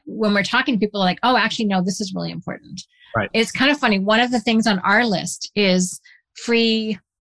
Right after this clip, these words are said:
Speaker 1: you know, soda pop, you know, soft drinks, that kind of thing, coffee, tea. And I'm, I sort of chuckled. It's like, "Really?" <laughs> It's not a big deal. We had one person, I,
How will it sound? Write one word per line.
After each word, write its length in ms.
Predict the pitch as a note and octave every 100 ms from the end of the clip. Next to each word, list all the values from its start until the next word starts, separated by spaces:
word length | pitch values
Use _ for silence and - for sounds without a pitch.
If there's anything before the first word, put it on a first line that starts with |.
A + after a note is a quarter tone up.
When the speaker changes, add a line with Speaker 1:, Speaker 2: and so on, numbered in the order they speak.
| _ _ -
Speaker 1:
you 120 | A3+
know, 100 | F#3+
soda 420 | F#3 G#3+ G3+ G3+
pop, 460 | F#3 G#3+ F#3+ F#3+ - _ - _ -
you 120 | G3+
know, 80 | E3+
soft 340 | F3 G3 F#3+ -
drinks, 360 | G3 F#3+ -
that 200 | F3+ -
kind 140 | G3 F#3
of 100 | -
thing, 300 | F#3 F3+ F#3
coffee, 420 | - F3 - -
tea. 460 | - D#4 G3 - _ - - _ -
And 100 | G3+
I'm, 160 | G3+ G3
I 140 | A3+
sort 200 | B3+ G3+
of 60 | -
chuckled. 380 | - A3+ - A#2
It's 140 | -
like, 100 | F3
"Really?" 220 | F3+ A3 C4
<laughs> 40 | - - - -
It's 120 | - C4
not 160 | A#3+
a 20 |
big 180 | A3 G3+
deal. 280 | F#3+ F3 C4+ - - - A3+
We 100 | E4
had 180 | D#4+
one 260 | A#3+ B3 D4+
person, 400 | C4+ F3+ F#3+ G3
I, 140 | G#3+